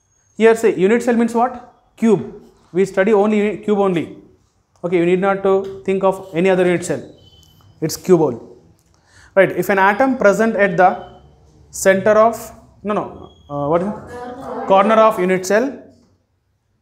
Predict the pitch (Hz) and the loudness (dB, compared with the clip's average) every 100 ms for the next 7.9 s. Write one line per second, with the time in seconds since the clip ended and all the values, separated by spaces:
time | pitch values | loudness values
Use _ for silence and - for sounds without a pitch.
0 | _ _ _ _ - 185 240 262 - - | _ _ _ _ 0 0 2 0 -2 -8
1 | - _ _ _ _ _ _ _ _ _ | -16 _ _ _ _ _ _ _ _ _
2 | _ _ _ _ _ _ - - 214 214 | _ _ _ _ _ _ -2 4 4 4
3 | 214 254 - - _ _ _ _ _ _ | 2 0 -6 -20 _ _ _ _ _ _
4 | _ _ _ _ _ _ _ _ _ _ | _ _ _ _ _ _ _ _ _ _
5 | _ _ 170 175 226 226 202 202 190 226 | _ _ -2 2 0 4 4 4 2 0
6 | - - _ _ _ _ _ _ _ _ | -4 -20 _ _ _ _ _ _ _ _
7 | _ _ _ _ _ 190 202 247 - | _ _ _ _ _ 0 2 0 -4